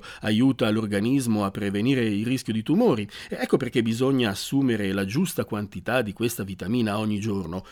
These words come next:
con la verdura cruda e la frutta fresca, soprattutto. Perché la vitamina C è termolabile, cioè il calore la distrugge, ecco perché la si trova nei cibi crudi e freschi. La vitamina C non è presente in tutti gli alimenti acidi, ma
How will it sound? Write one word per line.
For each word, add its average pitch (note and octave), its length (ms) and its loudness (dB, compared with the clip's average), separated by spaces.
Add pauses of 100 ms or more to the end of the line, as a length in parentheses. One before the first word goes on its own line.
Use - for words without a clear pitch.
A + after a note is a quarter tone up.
(140)
con B2+ 220 2
la G#2+ 80 2
verdura F#2 460 -2
cruda C3+ 420 0
e E3 220 2
la D#3+ 100 0
frutta D3+ 340 -4
fresca, A#2 480 -4
soprattutto. G2 800 -8 (220)
Perché D3+ 260 -2
la D3+ 60 2
vitamina E3 420 2
C D#3+ 340 0
è A#2+ 200 -2
termolabile, B2+ 640 -2
cioè B2 160 -2
il A2+ 60 -4
calore C3+ 280 0
la A2+ 80 -2
distrugge, A2 580 -2 (240)
ecco A#2+ 300 -2
perché A2 440 -2
la G#2 100 -2
si G#2+ 160 -4
trova G#2 380 -4
nei F#2 140 -6
cibi F#2+ 400 -4
crudi A#2 340 0
e G2+ 40 -2
freschi. - 480 -12 (440)
La E3+ 100 4
vitamina D#3+ 420 4
C G2+ 260 -2 (360)
non A#3 140 4
è C4 60 2
presente B2+ 460 0
in G2 160 0
tutti D#3+ 320 -2
gli G2+ 60 2
alimenti G2+ 500 0
acidi, D#2 480 -6 (220)
ma E3+ 280 2